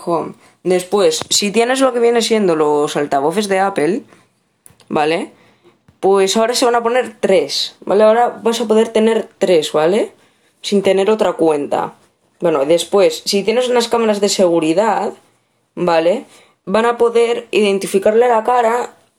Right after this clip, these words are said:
y probablemente, ¿vale? Te diga, este, este usuario, ¿no? ¿Vale? Esta persona no se conozca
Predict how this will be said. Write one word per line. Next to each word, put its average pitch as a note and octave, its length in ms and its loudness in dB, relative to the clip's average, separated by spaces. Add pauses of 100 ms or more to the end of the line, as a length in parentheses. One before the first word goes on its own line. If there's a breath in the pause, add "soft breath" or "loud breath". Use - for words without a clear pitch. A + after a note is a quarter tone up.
y F#3+ 480 0
probablemente, A3+ 840 2
¿vale? G#3 240 2
Te A3+ 140 0
diga, F3+ 440 0
este, A3 580 -2
este A3+ 260 0
usuario, F#3 640 0 (320 soft breath)
¿no? D3 100 -4
¿Vale? E3+ 260 0
Esta A3+ 280 -2
persona G#3+ 400 0
no A3 140 0
se A#3+ 120 2
conozca A3 540 -2